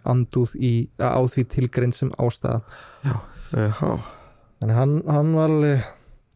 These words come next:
Speaker 1: já, þú veist, Kaupmannahöfn vildi bara slaka á þessu. Þetta
Speaker 2: Já.
Speaker 1: væri aðeins mikið rugl að vera að banna fólki svona mikið að borða hrossakjöt
Speaker 2: Já, já.
Speaker 1: og Gísli var svona eiginlega sammála því.
Speaker 2: Ok.
Speaker 1: Var svona eiginlega, já.
Speaker 2: Allir sáttir.
Speaker 1: Allir sáttir. En það var einu sinni reynt að koma kanínukjöti á markað á Íslandi.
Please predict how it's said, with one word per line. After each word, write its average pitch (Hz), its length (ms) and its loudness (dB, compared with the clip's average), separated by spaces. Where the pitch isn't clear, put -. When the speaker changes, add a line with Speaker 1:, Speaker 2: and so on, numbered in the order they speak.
Speaker 1:
já, - 80 0
þú - 240 -8
veist, 123 180 -4
Kaupmannahöfn 147 460 2
vildi 131 260 2
bara - 120 -2
slaka 143 320 0
á 156 60 4
þessu. 151 260 2
Þetta - 160 -2
Speaker 2:
Já. 117 60 4
Speaker 1:
væri 123 180 4
aðeins 123 340 -2
mikið 127 180 2
rugl 127 220 0
að 123 80 2
vera 120 160 2
að - 60 -10
banna 131 240 2
fólki 135 320 -2
svona 127 160 2
mikið 156 260 0
að 143 60 0
borða 151 160 2
hrossakjöt 147 320 2
Speaker 2:
Já, 107 160 2
já. 101 160 2
Speaker 1:
og 123 160 0
Gísli 131 300 0
var 120 260 0
svona 113 200 -4
eiginlega 117 260 0
sammála 127 300 -2
því. 117 100 -4
Speaker 2:
Ok. - 220 0
Speaker 1:
Var 123 160 2
svona 120 160 0
eiginlega, 117 200 -2
já. 127 160 0
Speaker 2:
Allir 143 240 0
sáttir. 107 320 0
Speaker 1:
Allir 117 160 0
sáttir. 117 300 -2
En 120 80 2
það 139 80 4
var 147 100 2
einu 196 160 4
sinni 160 160 4
reynt 185 160 2
að 143 60 0
koma 156 160 2
kanínukjöti 160 720 2
á 127 80 4
markað 156 220 0
á 123 100 4
Íslandi. 120 300 0